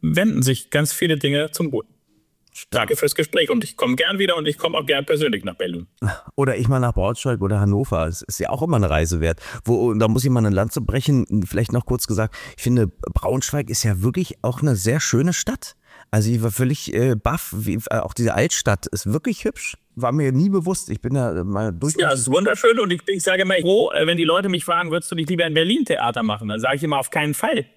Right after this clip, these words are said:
Speaker 1: Weil man natürlich viel mehr im Fokus steht. Äh, ich hab hier viel mehr Möglichkeiten, Sachen auszuprobieren, die vielleicht auch mal nicht so gelingen. Äh, das wär in Berlin, wär ich da viel mehr, ja, viel mehr, äh,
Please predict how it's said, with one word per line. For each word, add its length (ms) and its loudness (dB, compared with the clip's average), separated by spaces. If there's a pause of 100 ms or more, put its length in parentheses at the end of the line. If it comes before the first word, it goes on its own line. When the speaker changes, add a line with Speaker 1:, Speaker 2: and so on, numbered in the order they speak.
(460)
Speaker 1:
Weil 120 0
man 120 0
natürlich 360 -2
viel 180 0
mehr 140 2
im 80 0
Fokus 420 0
steht. 380 -4 (340)
Äh, 300 2
ich 160 -2
hab 160 0
hier 220 0
viel 220 2
mehr 160 4
Möglichkeiten, 640 2
Sachen 280 0
auszuprobieren, 720 0
die 100 0
vielleicht 240 -2
auch 80 0
mal 180 2
nicht 200 0
so 100 2
gelingen. 500 2 (300)
Äh, 300 0
das 200 2
wär 160 2
in 120 0
Berlin, 420 4
wär 160 4
ich 80 -4
da 120 0
viel 240 0
mehr, 460 0
ja, 180 0
viel 200 -2
mehr, 360 0
äh, 60 -6